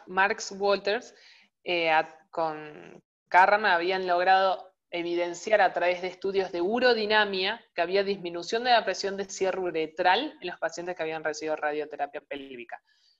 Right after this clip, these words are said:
Entonces, si ya teniendo eso sabemos, y estamos hablando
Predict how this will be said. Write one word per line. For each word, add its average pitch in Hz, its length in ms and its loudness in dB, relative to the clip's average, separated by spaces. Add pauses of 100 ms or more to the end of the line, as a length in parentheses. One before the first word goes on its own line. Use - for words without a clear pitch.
(340)
Entonces, 165 720 -6
si 190 220 -8
ya 233 160 8
teniendo 262 400 2
eso 240 260 2
sabemos, 180 600 2
y 165 60 -12
estamos 202 320 0
hablando 202 560 2